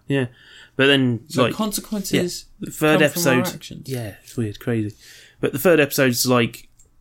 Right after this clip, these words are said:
Speaker 1: flying through space, she's being transferred, she doesn't know why she's being transferred. Some weird stuff happens while they're in warp. She gets trans-, well, they get saved by the
Speaker 2: Yeah.
Speaker 1: crew of the Discovery, and at first it's just like, oh, they've picked, they happen to pick 'em up, they have to be nearby and pick 'em up, and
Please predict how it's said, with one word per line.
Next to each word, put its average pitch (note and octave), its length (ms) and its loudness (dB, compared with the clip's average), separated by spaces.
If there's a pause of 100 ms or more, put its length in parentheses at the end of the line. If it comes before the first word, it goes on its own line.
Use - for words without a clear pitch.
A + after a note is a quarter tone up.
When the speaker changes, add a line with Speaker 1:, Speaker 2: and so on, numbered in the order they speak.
(360)
Speaker 1:
flying D3 260 0
through B2+ 100 -2
space, A#2 280 0
she's B2 100 -6
being B2 160 2
transferred, A2 540 -2
she - 80 -2
doesn't A#2 180 -2
know G#2+ 80 -4
why A2 160 0
she's G#2+ 180 -6
being A2 200 0
transferred. A2 560 -4 (560)
Some A#2+ 320 2 (480)
weird C3+ 240 4
stuff B2 240 0
happens A2+ 420 -2
while A2+ 160 2
they're A2 100 2
in A2 140 0
warp. A2 320 0 (240)
She - 140 -8
gets - 180 -4
trans-, B2 340 -2
well, A#2+ 320 0
they A#2 100 0
get B2 120 0
saved A#2 400 0 (260)
by A#2 140 0
the A2 80 0
Speaker 2:
Yeah. E2+ 60 -4
Speaker 1:
crew B2 200 2
of A2 60 0
the A2+ 60 2
Discovery, A2 600 -2 (300)
and B2+ 80 0
at C#3+ 80 -4
first C3+ 260 2
it's - 120 -10
just - 200 -6
like, A#2 180 -4
oh, A#2+ 120 2
they've G#2 200 -6
picked, - 220 -8
they A#2+ 100 0
happen G#2+ 200 -8
to - 60 -12
pick - 200 -8
'em A#2+ 60 -2
up, B2+ 100 -4
they D#3 60 -8
have G2+ 80 -10
to - 80 -20
be A#2 100 -2
nearby G#2+ 360 0
and G#2 80 -6
pick A2+ 160 -6
'em A2+ 80 -4
up, A2 200 -4
and G#2 220 -4